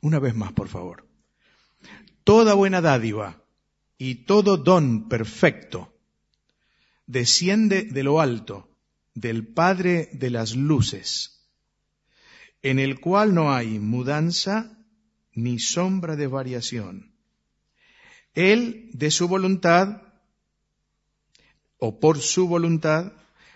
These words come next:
nos hizo nacer por la palabra de verdad para que seamos primicias de sus criaturas. Es un,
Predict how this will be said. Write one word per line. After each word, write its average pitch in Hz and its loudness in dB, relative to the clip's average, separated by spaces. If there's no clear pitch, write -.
nos 135 4
hizo 226 2
nacer 170 2
por 135 -2
la 131 -2
palabra 170 0
de 160 2
verdad 143 0
para 127 -2
que 127 -6
seamos 190 -2
primicias 147 -2
de 110 -6
sus 147 -4
criaturas. 104 -14
Es 117 -12
un, 113 -12